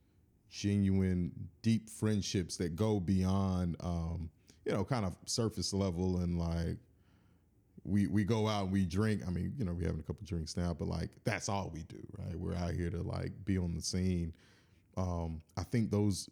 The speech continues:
those friendships where we can be vulnerable, where we can be ourselves, where we can, um, share and, and pour into and be poured into, I feel like those are really important for, um,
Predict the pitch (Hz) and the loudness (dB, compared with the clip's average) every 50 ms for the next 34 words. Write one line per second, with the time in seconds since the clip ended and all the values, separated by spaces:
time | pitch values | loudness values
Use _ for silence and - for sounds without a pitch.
0 | - - 95 101 95 - - - - - 110 107 107 98 - - 98 87 92 - | -4 0 2 2 2 0 -2 -6 -2 0 2 4 4 2 2 0 0 0 0 0
1 | 92 90 87 85 95 - - 90 80 80 85 78 78 87 92 92 98 98 101 101 | 0 0 2 2 2 2 2 0 -2 -2 -2 -4 -4 -2 0 0 0 0 -2 -4
2 | 110 117 113 117 117 - _ _ _ _ - - 95 92 - 95 85 82 80 80 | -4 -4 -4 -4 -6 -10 _ _ _ _ -4 -2 -2 0 0 0 0 0 0 -2
3 | 82 78 - - 82 87 104 107 101 101 98 92 - 90 82 87 87 87 - - | -2 -4 -4 -2 0 2 2 2 4 2 2 0 0 -2 0 0 0 0 -2 -2
4 | 90 82 80 78 78 78 78 - - _ _ _ _ _ _ - 85 80 80 78 | -2 -2 -2 -2 -4 -6 -8 -12 -18 _ _ _ _ _ _ -8 -6 -4 -4 -4
5 | 78 80 78 76 76 78 - _ _ _ _ _ _ _ _ _ _ _ - - | -4 -6 -6 -8 -10 -12 -14 _ _ _ _ _ _ _ _ _ _ _ -12 -8
6 | - - - - 98 95 107 113 117 120 131 139 143 - - _ _ _ _ _ | -6 -4 0 2 2 2 4 2 2 0 0 -2 -4 -8 -12 _ _ _ _ _
7 | _ _ _ - 98 98 95 92 90 87 85 - - 95 92 87 80 - - - | _ _ _ 0 2 2 4 2 2 0 -2 -4 -2 -2 -2 -2 -2 -4 -8 -8
8 | - - 123 123 127 123 - - 110 120 120 120 - 147 131 110 95 92 87 95 | -2 0 2 2 2 2 2 2 2 2 2 0 0 2 2 4 4 4 4 2
9 | 90 - - - 117 123 123 123 135 135 131 123 - - 131 131 - - - - | 0 0 0 0 0 2 2 0 0 -2 -4 -4 -4 -2 -2 -2 -2 -4 -6 -8
10 | - - - 110 98 85 87 - 95 92 101 113 110 104 90 - 92 87 82 85 | -8 -4 -2 -2 -2 -2 -2 -2 0 2 2 4 4 2 2 0 0 -2 -2 -2
11 | 87 90 92 95 98 104 107 101 95 95 92 87 90 87 85 - - _ _ _ | -2 -2 0 2 4 4 4 4 4 4 2 2 0 -2 -4 -6 -12 _ _ _
12 | _ _ _ _ - 92 87 - - - 92 123 - - - 90 - 95 - _ | _ _ _ _ -2 -2 -2 -2 -2 -2 -2 -2 -2 -2 -4 -6 -6 -8 -10 _
13 | _ _ _ - - - 104 101 98 95 90 87 85 - - 85 87 85 85 85 | _ _ _ -12 -4 -2 0 2 2 2 2 0 0 -2 -2 -2 -2 0 0 0
14 | 82 82 80 78 | -2 -2 -4 -6